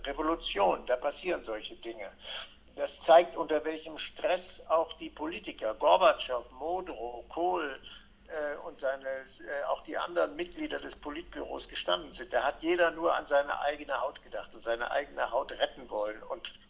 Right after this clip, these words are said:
von Honecker ist jeder zurückgewichen und hat ihn da alleine, hat die beiden da alleine gelassen. Deshalb ist das ein, ein, äh, das wirft ein interessantes Licht auf die,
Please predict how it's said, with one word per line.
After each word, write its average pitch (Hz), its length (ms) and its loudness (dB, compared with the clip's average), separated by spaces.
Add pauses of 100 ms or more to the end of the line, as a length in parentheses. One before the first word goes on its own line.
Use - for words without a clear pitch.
(120)
von 120 220 -2
Honecker 156 720 4
ist - 120 -16 (120)
jeder 143 500 2 (300)
zurückgewichen 123 800 -8
und 113 200 -8
hat 127 160 6
ihn 131 120 -8 (400)
da 117 340 8 (280)
alleine, 127 440 6
hat - 140 -2
die 139 60 -12
beiden 123 340 4
da 117 300 2 (100)
alleine 135 380 2
gelassen. - 480 -8 (840)
Deshalb 147 320 8
ist 185 160 -6
das 170 160 4
ein, 151 320 2
ein, 147 420 -2
äh, 143 180 2 (160)
das 139 220 -8
wirft 190 300 2
ein 151 240 2
interessantes 165 720 -2
Licht - 480 -4
auf 127 240 4 (160)
die, 127 380 -8